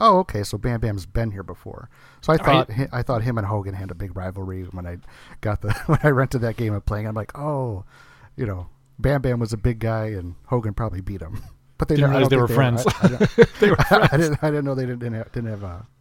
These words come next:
Speaker 1: like, a main event match or pay-per-view match.
Speaker 2: Well, Bam Bam was in the first Survivor Series, I believe, with the eighty-seven team.
Speaker 1: Okay.
Speaker 2: Uh,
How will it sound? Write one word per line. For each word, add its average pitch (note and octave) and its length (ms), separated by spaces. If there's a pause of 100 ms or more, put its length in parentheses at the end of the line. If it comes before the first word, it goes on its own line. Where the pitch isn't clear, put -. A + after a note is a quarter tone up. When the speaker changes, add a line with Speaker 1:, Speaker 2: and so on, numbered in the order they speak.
Speaker 1:
like, G#2+ 140
a G2 60
main G#2 180
event G2 220
match F#2 340
or F#2+ 220 (260)
pay-per-view G2+ 400
match. D#2+ 380 (200)
Speaker 2:
Well, C#3+ 140
Bam E3 300
Bam G3 120
was A#2 140
in A2+ 60
the A2 60
first D3 220
Survivor A2 360
Series, C3 280
I C3+ 60
believe, A2+ 400 (240)
with A#2+ 140 (160)
the A2+ 100
eighty-seven A#2 460
team. A2+ 260 (420)
Speaker 1:
Okay. G#2 300 (240)
Speaker 2:
Uh, A2+ 320